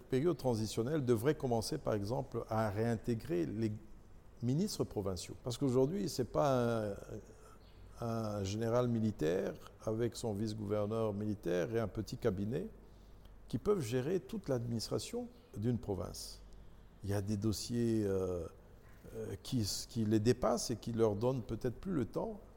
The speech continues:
de pouvoir gérer les opérations pour lesquelles ils sont là. Et donc la première des choses, ce serait de remettre le fonctionnement normal par rapport à la Constitution.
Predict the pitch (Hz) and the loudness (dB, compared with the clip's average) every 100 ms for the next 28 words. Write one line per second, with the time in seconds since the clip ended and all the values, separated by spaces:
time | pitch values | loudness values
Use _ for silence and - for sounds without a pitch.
0 | - - 101 117 131 147 107 117 202 165 | -10 -6 -4 -2 0 0 2 2 2 2
1 | 120 110 117 110 - 214 - 139 110 - | 2 2 2 2 2 -4 -2 -2 -2 -2
2 | 202 104 107 92 82 - - - - - | -2 -2 -4 -6 -8 -14 -18 -18 -18 -18
3 | - - - - - - 120 123 117 - | -18 -20 -20 -20 -14 0 2 4 2 2
4 | 110 - 165 196 139 120 196 185 127 - | 0 0 0 2 2 0 0 0 -2 -2
5 | 120 139 123 110 127 170 175 - - - | 0 2 2 4 4 4 0 -4 -12 -10
6 | 101 104 - 107 - 107 113 117 95 80 | -2 -2 -2 -4 -2 0 4 2 2 -4
7 | - - - - 98 104 101 107 113 104 | -14 -18 -12 -2 4 6 6 6 6 4
8 | 85 - - - - 95 101 117 110 95 | 2 -6 -18 -8 -2 0 0 0 0 2
9 | 92 90 101 90 90 - - - 214 | 0 0 -4 -6 -8 -8 -6 -4 -4